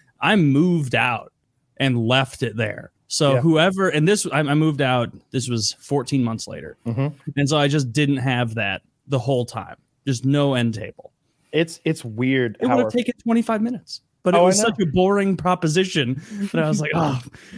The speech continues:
Speaker 1: it's such a childish way to
Speaker 2: I,
Speaker 1: look at
Speaker 2: I,
Speaker 1: it.
Speaker 2: I'm doing, like, these little repairs that I need to do this place 'cause chances are I'm gone in, like,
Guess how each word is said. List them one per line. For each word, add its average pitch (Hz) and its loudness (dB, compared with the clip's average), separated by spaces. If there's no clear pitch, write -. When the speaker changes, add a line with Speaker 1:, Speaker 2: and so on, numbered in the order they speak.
Speaker 1:
it's 147 -4
such 160 -4
a 175 0
childish 117 -4
way 117 -4
to 98 -8
Speaker 2:
I, 180 4
Speaker 1:
look 202 2
at - -10
Speaker 2:
I, 175 4
Speaker 1:
it. 175 -2
Speaker 2:
I'm 202 4
doing, 247 2
like, 175 0
these 147 -4
little 139 0
repairs 123 -2
that 135 0
I 123 0
need 123 -4
to 117 -10
do 117 0
this 104 -4
place 131 -2
'cause 104 -6
chances 139 -4
are 123 2
I'm 113 -4
gone 110 -2
in, 101 -6
like, 95 -8